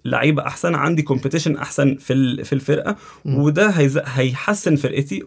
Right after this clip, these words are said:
Speaker 1: ولو عمل، لو طبقناه across ال-، الدوري بشكل عام، هيحسن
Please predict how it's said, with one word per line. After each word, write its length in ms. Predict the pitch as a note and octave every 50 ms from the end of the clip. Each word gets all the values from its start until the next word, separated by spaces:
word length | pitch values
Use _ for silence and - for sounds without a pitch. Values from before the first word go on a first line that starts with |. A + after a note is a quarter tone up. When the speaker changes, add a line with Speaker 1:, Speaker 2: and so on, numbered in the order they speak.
| - - -
Speaker 1:
ولو 420 | B2+ B2+ B2+ C3 C3+ C#3 C#3 C#3+
عمل، 340 | C#3 C#3 D3+ F3 F#3 - -
لو 100 | C3+ C3
طبقناه 600 | - B2 A#2+ B2 B2+ - - C3+ D#3+ F3 F3 -
across 460 | C3+ - C3 C#3 D3+ C#3+ - - - _ _ - - - - _ -
ال-، 320 | - A2+ A2+ A2+ A#2 - -
الدوري 340 | B2 A#2+ C3+ D3 E3 D#3
بشكل 280 | C#3 - D3+ C#3+ D3 B2+
عام، 200 | A#2 C3 D3+ D3
هيحسن 640 | C3 B2 C3 - - F3 F3 - - D3 C#3 C3